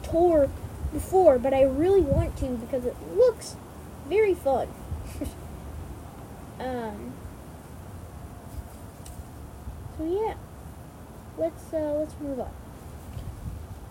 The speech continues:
So we, now we go to Impact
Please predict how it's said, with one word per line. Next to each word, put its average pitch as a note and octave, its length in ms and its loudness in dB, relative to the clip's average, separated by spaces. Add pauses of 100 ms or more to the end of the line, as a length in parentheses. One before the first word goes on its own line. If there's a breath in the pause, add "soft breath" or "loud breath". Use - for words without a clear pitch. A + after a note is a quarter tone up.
(580)
So F#4+ 160 6
we, G4+ 80 10
now A4+ 420 8
we E4+ 140 6
go D#4+ 120 8
to C#4+ 140 4
Impact C#4+ 600 -2